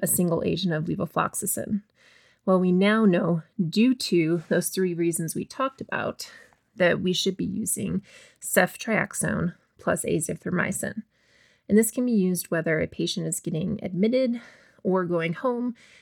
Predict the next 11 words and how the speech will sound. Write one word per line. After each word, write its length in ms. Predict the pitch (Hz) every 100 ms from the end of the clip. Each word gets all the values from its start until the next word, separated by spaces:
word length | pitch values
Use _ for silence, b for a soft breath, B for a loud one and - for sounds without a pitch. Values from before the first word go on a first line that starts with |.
| B
You 120 | 190
can 180 | 196 175
replace 520 | 165 - 165 170 -
that 500 | - 143 151 - - - -
ceftriaxone 1040 | - 165 - - 170 - - 214 226 254 b b b
with 140 | 180 175
another, 600 | 170 160 190 180 208 208 -
um, 220 | 175 185
ce-, 260 | 202 208 -
oral 300 | 196 202 208
cephalosporin, 920 | - 208 - 214 - 220 208 220 269